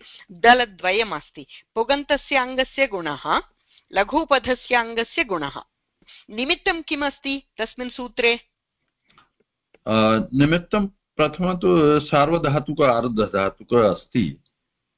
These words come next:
Speaker 2: अ, अपि च, अ, लघु, अ, अ, वर्णाः, अ, सन्ति।
Speaker 1: निमित्तम् इति कथनेन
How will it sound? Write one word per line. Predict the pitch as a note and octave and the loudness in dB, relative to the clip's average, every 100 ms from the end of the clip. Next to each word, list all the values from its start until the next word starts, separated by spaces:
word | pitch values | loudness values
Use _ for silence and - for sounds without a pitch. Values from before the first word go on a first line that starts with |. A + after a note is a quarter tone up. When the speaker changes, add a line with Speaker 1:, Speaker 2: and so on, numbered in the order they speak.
| _ - | _ 2
Speaker 2:
अ, | G#2 G2 F#2+ F#2 F2+ F2 _ _ _ _ _ - | 4 4 4 2 0 -4 _ _ _ _ _ -2
अपि | A#2 - D3+ | 0 2 0
च, | C#3+ D3 C3+ A#2+ A#2 A#2 A2+ A2 - - | 0 0 2 4 4 2 2 0 -4 -2
अ, | A#2+ A2+ A2 G#2 - _ _ _ - | 2 4 4 2 -2 _ _ _ -4
लघु, | A#2+ A#2+ D3 C#3+ F3 E3 D3+ C#3 - _ A#2+ | 0 2 2 0 2 2 2 0 -2 _ 2
अ, | A#2 A2 G#2 G2+ F#2+ - _ _ _ _ - | 4 4 4 4 0 -6 _ _ _ _ -2
अ, | G2+ F#2+ F2+ | 2 4 2
वर्णाः, | F2+ G2+ F#2 F#2+ F#2+ F#2+ | 2 2 0 0 0 -2
अ, | F#2 _ _ _ F#2+ | -4 _ _ _ -6
सन्ति। | F2+ - F2+ C#2+ - - _ _ _ _ _ - | -4 -2 -4 -4 -12 -16 _ _ _ _ _ -10
Speaker 1:
निमित्तम् | G#3 C4+ D#4 D#4+ D4 | -4 -2 -2 -4 -4
इति | C#4 | -6
कथनेन | C#4 B3+ C4+ C4+ D#4+ | -6 -6 -6 -6 -6